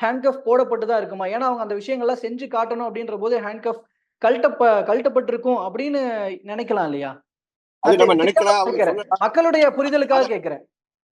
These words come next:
Speaker 2: அத மக்களுடைய புரிதலுக்காக சொல்றேன். கையை கட்டி அவன் சொல்றதுல வாயால தான் சொல்ல போறான்.
Speaker 1: ம்.
Speaker 2: அவன் வேற எதையும் செய்ய போறது, அவனை கூட்டிட்டு போனது ரிகவரிக்காக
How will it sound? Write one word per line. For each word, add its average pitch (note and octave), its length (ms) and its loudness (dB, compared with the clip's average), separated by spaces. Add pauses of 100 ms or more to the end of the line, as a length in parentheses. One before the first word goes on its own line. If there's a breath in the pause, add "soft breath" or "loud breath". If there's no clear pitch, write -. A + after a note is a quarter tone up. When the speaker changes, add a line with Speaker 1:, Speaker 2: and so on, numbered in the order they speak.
(140)
Speaker 2:
அத D#3+ 300 -6
மக்களுடைய G3 500 -6
புரிதலுக்காக G3+ 400 -4
சொல்றேன். E3+ 480 -8 (340)
கையை A#3+ 320 -2
கட்டி A3+ 400 -4
அவன் A3+ 220 2
சொல்றதுல G#3+ 640 -10
வாயால A#3+ 420 2
தான் B3 140 -6
சொல்ல G#3 180 -10
போறான். F3+ 300 -8 (760)
Speaker 1:
ம். E3+ 120 -16
Speaker 2:
அவன் F#3+ 180 -6
வேற A3+ 240 -2
எதையும் B3 260 -8
செய்ய A#3 200 -2
போறது, G#3 280 -8
அவனை F#3 300 -8
கூட்டிட்டு B3 480 -10
போனது A3+ 280 -4
ரிகவரிக்காக B3 680 -2